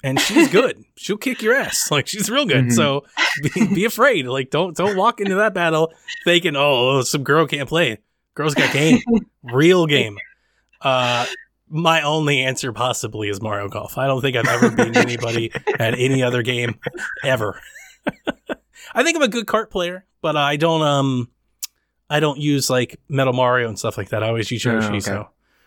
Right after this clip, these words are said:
Speaker 1: But I think I'm a decent
Speaker 2: Kart's
Speaker 1: kart-
Speaker 2: so random too.
Speaker 1: Yeah.
Speaker 2: It's like, it's like everyone's, like, good, and then there's the people that are a
Speaker 3: Mm-hmm.
Speaker 2: little bit better.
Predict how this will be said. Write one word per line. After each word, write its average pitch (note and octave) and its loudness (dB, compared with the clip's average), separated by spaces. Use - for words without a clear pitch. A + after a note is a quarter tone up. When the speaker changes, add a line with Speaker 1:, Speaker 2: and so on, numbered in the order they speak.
Speaker 1:
But A#2+ -4
I D#3 -6
think G#3 -4
I'm B2+ 0
a A2+ -4
decent G#2+ -4
Speaker 2:
Kart's D#3+ 2
Speaker 1:
kart- - 0
Speaker 2:
so D3 4
random A#2 0
too. G#2+ -2
Speaker 1:
Yeah. A2 -4
Speaker 2:
It's B2+ -4
like, C3 0
it's D3 0
like F3 2
everyone's, G#3 4
like, E3+ 0
good, D3 2
and C#3+ 0
then C3 2
there's B2+ 0
the - 0
people C3 2
that A#2+ 2
are A2+ 4
a - 0
Speaker 3:
Mm-hmm. B2 -2
Speaker 2:
little C#3 2
bit C3 0
better. B2 0